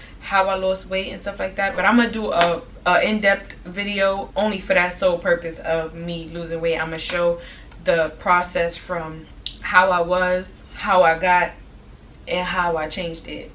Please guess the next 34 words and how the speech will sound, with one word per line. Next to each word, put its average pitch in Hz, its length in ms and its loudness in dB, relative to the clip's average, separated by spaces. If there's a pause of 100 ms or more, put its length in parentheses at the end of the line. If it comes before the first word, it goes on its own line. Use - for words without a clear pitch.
(160)
I'm 226 220 4
really 277 180 6
more 202 200 2
so 202 200 -2
just 185 200 -10
gonna 180 180 -2
show 170 280 0
how 170 340 2
I 156 160 -2
was. 175 420 -2 (960)
These 277 220 -2
birds 208 340 -6
are 180 100 0
on 180 160 -4
my 170 140 -8
A 175 160 -4
C 185 400 -6
and 233 80 0
<laughs> - 0 -
they - 80 -6 (220)
blow 170 200 -12 (120)
my 151 60 -14
mind. - 180 -16 (100)
I'm 214 180 4
really 254 200 8
more 202 240 2
so 202 240 -4
gonna 185 220 -6
show 175 480 0
how 185 380 2
I 170 160 0
just 170 380 -8
recently 208 460 -10
was, 214 420 -2